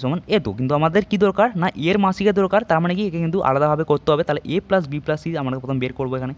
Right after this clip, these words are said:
তাহলে এ প্লাস বি প্লাস সি যখন আমরা বের করবো, তখন কি এটা by টু করে দেবো, তাই না? তাহলে একানব্বই হাজার দুশোকে by টু করে দেবো,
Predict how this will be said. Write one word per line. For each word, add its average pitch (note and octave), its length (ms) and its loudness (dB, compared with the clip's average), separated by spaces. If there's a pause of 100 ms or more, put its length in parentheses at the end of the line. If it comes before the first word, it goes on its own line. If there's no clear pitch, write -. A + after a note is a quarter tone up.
(280)
তাহলে B2 160 -4 (120)
এ - 20 -2 (100)
প্লাস D3 180 2 (100)
বি D3 140 -6
প্লাস E3+ 200 -2
সি - 60 -8 (100)
যখন D#3 180 -4
আমরা C#3+ 200 -2
বের C#3+ 200 -4
করবো, C#3+ 200 -4
তখন D#3 180 -2
কি E3 100 -2
এটা D#3+ 160 0
by F#3 100 4 (180)
টু G#3 140 0
করে G3+ 180 2
দেবো, G3+ 140 4 (480)
তাই A3+ 140 6
না? F#3+ 60 4 (280)
তাহলে - 180 0 (200)
একানব্বই D3+ 340 2
হাজার D#3+ 200 2
দুশোকে C#3 320 -2
by A#2+ 120 2 (120)
টু B2+ 60 -4 (120)
করে A#2+ 140 0 (140)
দেবো, D#3+ 180 2